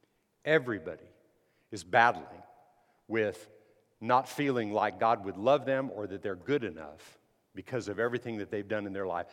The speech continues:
Way past, today, what you did ye-, yesterday, what you did last night.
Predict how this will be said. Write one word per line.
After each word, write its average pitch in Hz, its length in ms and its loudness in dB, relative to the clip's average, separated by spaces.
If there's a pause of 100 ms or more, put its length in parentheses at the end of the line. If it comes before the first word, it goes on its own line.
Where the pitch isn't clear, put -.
(220)
Way 120 280 2
past, 160 500 0 (1500)
today, 135 640 2
what 104 240 -6
you 104 60 -10
did 113 240 -2
ye-, 123 160 2 (180)
yesterday, 135 460 0
what 110 200 -6
you 101 80 -14
did 110 200 -4
last 104 260 -2
night. 85 200 -10